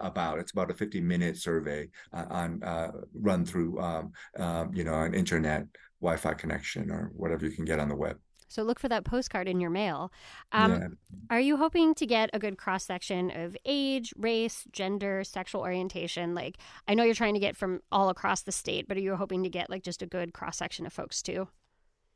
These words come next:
Speaker 1: Yeah, we, we believe that, um, Ohio is a great microcosm and a heartland of, uh, all of America.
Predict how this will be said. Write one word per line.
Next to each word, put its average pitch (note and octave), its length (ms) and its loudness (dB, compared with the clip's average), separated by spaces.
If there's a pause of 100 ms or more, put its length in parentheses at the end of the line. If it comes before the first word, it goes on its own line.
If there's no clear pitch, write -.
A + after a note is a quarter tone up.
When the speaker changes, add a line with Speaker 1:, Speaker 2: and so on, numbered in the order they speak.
(100)
Speaker 1:
Yeah, B2 220 10
we, B2 220 8
we C#3 140 8
believe B2 520 10
that, G2 320 6 (160)
um, F#2 500 -4 (840)
Ohio G#2+ 640 6
is F2+ 520 -2
a F#2+ 80 -4
great G2 340 0
microcosm G2+ 800 2
and F2 120 -2
a D2+ 60 -6
heartland F#2+ 540 -2
of, E2 80 -4
uh, E2+ 180 -2
all F#2+ 200 0
of F2 80 -2
America. E2+ 640 -2